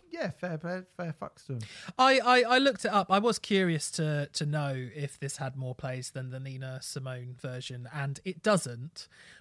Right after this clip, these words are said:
Speaker 2: But I wouldn't have been surprised if it had. Um, there, there is, there is quite a big difference.
Speaker 1: Mate, if,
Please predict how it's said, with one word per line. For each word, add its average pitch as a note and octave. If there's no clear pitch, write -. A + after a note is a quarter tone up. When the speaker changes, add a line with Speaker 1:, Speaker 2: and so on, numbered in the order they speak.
Speaker 2:
But E3
I E3+
wouldn't F3+
have E3
been D#3+
surprised D3
if C3+
it G2+
had. A#2
Um, C#3+
there, F#3
there G3+
is, F3+
there F3+
is D#3+
quite C#3+
a B2+
big B2+
difference. -
Speaker 1:
Mate, D3+
if, -